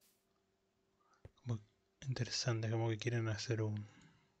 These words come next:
una mini ciudad, está bueno. Ok,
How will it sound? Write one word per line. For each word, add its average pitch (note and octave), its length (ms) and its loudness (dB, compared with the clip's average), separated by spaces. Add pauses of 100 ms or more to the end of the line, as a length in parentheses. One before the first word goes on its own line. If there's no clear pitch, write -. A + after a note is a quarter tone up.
(800)
una A#2 180 4
mini A2 200 0
ciudad, G#2+ 420 2
está - 180 -4
bueno. G#2+ 320 0 (4000)
Ok, B2 120 6